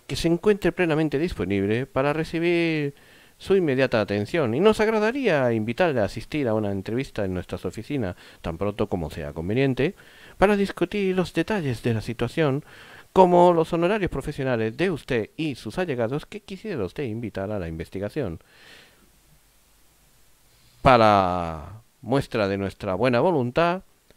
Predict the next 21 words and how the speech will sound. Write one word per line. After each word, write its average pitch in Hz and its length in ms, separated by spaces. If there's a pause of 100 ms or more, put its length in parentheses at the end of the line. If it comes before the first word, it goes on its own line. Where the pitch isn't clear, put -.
(360)
les 220 320
ofrecemos 127 840
la 95 120
posibilidad 87 680 (460)
de 131 300
pagarles 143 500
el 180 120
viaje 117 580 (180)
y 220 160
una 185 280
prima 123 540 (580)
de 113 280
doscientos 160 640
dólares 120 380
por 160 200
cabeza 90 520 (800)
si 139 600
se - 140
reúnen 139 360
con 95 180
nosotros. 80 540